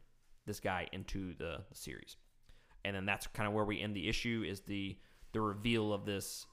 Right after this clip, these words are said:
Fugitoid, which, I don't know. I, I feel like it's a nice little cliffhanger,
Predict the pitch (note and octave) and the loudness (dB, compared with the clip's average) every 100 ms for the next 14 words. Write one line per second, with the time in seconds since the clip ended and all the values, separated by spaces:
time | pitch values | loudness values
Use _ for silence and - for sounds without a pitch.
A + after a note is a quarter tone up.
0 | - - A#2 G#2+ - D#2+ A1+ - - - | -14 0 0 2 4 2 0 -10 -18 -20
1 | _ _ - - - _ - - _ - | _ _ -20 -20 -20 _ -20 -20 _ -8
2 | G2 F#2+ - - - - _ - _ _ | -2 -2 -4 -10 -14 -20 _ -20 _ _
3 | _ _ _ _ - - - _ _ A#2+ | _ _ _ _ -20 -20 -20 _ _ 4
4 | A#2+ F#2+ D#2 - G2+ - G#2+ - D3 C#3+ | 6 4 -2 -4 -4 -2 -4 4 6 6
5 | A#2+ - - - _ _ - - _ _ | 4 0 -10 -20 _ _ -20 -20 _ _
6 | _ _ _ C3+ C3+ - - - A2+ G#2+ | _ _ _ 2 2 0 -8 -2 0 2
7 | G#2+ B2 - C#3 B2 A#2+ G#2+ G#2 F#2+ G2+ | 2 2 0 2 4 6 4 2 -2 -6
8 | - _ - - - - A2+ - C#3 D#3 | -14 _ -20 -20 -14 0 2 4 2 0
9 | G3 | -6